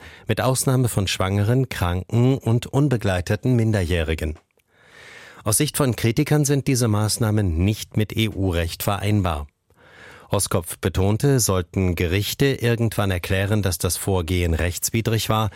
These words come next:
liege die Verantwortung alleine beim Bundesinnenministerium.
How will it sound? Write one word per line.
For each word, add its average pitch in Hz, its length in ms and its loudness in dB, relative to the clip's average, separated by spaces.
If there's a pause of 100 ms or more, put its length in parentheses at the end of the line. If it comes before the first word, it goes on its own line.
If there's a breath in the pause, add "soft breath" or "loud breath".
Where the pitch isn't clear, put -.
(340 loud breath)
liege 127 180 0
die 139 120 0
Verantwortung 127 760 0
alleine 107 440 0
beim 104 240 0
Bundesinnenministerium. 85 1500 0